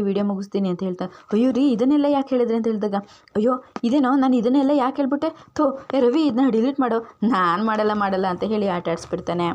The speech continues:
ಫೋನ್ ತೊಗೊಂಡು ಓಡೋಗ್ತಾ ಇರ್ತಾನೆ. ಮೀನಾ ಮತ್ತೆ ಅವ್ರ ಫ್ರೆಂಡ್ಸ್ ಎಲ್ಲರೂ ಕೂಡ ಅದನ್ನ ನೋಡಿ ಖುಷಿ ಪಡ್ತಾ ಇರ್ತಾರೆ. ಈ ಕಡೆ ಮೀನಾ ಮನೆಯಲ್ಲಿ ಅವ್ರ ಅಮ್ಮರು ಹೂ ಕಟ್ತಾ ಇರ್ತಾರೆ.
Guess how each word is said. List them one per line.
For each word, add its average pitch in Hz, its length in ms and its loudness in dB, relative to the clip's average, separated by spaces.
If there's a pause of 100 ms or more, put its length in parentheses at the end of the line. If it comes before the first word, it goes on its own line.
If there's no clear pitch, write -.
(320)
ಫೋನ್ 302 180 0
ತೊಗೊಂಡು 233 340 2
ಓಡೋಗ್ತಾ 208 440 0
ಇರ್ತಾನೆ. 214 360 -2
ಮೀನಾ 226 360 0
ಮತ್ತೆ 220 280 -4
ಅವ್ರ 214 160 0
ಫ್ರೆಂಡ್ಸ್ 202 340 -6
ಎಲ್ಲರೂ 202 280 -4
ಕೂಡ 196 80 0
ಅದನ್ನ 185 260 -4
ನೋಡಿ 185 240 -2
ಖುಷಿ 180 280 -8
ಪಡ್ತಾ 170 340 -8
ಇರ್ತಾರೆ. 170 320 -4 (360)
ಈ 226 100 0
ಕಡೆ 214 260 -2
ಮೀನಾ 208 300 -2
ಮನೆಯಲ್ಲಿ 190 440 -2
ಅವ್ರ 175 140 -2
ಅಮ್ಮರು 185 360 -2 (160)
ಹೂ 190 220 -6
ಕಟ್ತಾ 190 320 -6
ಇರ್ತಾರೆ. 185 360 -6